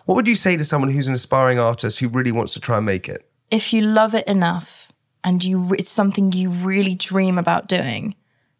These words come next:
Speaker 2: go and do it. People think it's an impossible dream to be an artist because nowadays the industry is so filled with, you know, people trying it. It's becoming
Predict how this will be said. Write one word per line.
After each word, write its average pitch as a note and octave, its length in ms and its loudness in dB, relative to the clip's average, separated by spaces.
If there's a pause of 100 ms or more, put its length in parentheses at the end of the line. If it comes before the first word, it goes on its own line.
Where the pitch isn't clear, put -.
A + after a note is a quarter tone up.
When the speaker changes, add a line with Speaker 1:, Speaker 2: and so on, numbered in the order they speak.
(100)
Speaker 2:
go F3 160 4
and E3+ 120 0
do F3 120 -2
it. - 240 -4 (480)
People A#3+ 600 2 (640)
think A3 380 2
it's F#3+ 220 -2
an F3+ 80 2
impossible F3 520 -2
dream E3+ 340 -2
to - 100 -12
be E3+ 80 0
an E3 100 0
artist E3 640 -4
because F#3 340 0
nowadays G3 600 2
the F3 100 0
industry F3+ 460 -2
is F3 80 -4
so F#3+ 480 2
filled F#3 680 0
with, - 400 -4 (640)
you G3+ 140 2
know, F#3+ 140 4
people G3 380 -4
trying F#3 460 0
it. - 280 -4
It's F#3+ 200 -4
becoming F#3 760 0